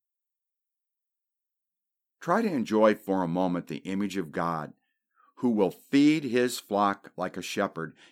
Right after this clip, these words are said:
gather the lambs in his arms. How do you picture this?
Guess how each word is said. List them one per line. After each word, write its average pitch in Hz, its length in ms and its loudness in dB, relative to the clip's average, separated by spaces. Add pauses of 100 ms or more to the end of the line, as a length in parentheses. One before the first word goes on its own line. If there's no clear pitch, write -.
gather 135 380 6
the 123 100 0
lambs 123 440 0
in 92 100 -4
his 87 160 -6
arms. 80 680 -6 (1160)
How 147 140 4
do 151 80 -2
you 139 160 -6
picture 139 460 -8
this? - 460 -16